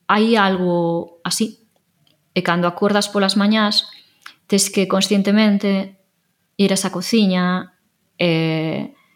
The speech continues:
e ver como está, e ver se, se a cinza aínda está quente, e ver se hai que botar leña, se hai que acender de novo, se hai que soplarlle,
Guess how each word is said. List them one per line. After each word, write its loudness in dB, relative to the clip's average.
e -2
ver 2
como 2
está, 0
e 0
ver 2
se, -2
se -2
a 0
cinza 0
aínda -2
está -10
quente, 0
e -2
ver 2
se 0
hai 2
que -4
botar -2
leña, -2
se -2
hai 0
que 0
acender -2
de -2
novo, 0
se -8
hai -2
que -6
soplarlle, -2